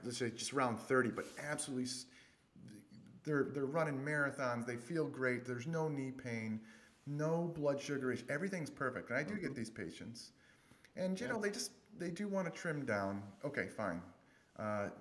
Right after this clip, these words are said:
Speaker 1: according to B M I, they would have obesity, just B M I.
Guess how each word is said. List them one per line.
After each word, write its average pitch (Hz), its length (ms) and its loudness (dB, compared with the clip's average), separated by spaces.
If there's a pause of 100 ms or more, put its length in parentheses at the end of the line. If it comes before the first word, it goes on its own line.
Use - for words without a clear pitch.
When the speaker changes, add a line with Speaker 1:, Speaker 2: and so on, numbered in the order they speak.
Speaker 1:
according 123 400 0
to 127 80 -2
B 127 200 2
M 123 140 4
I, 123 320 4
they 113 140 2
would 113 120 -2
have 110 220 -2
obesity, 98 520 -6 (140)
just 131 240 0
B 127 120 0
M 113 120 2
I. 95 200 -2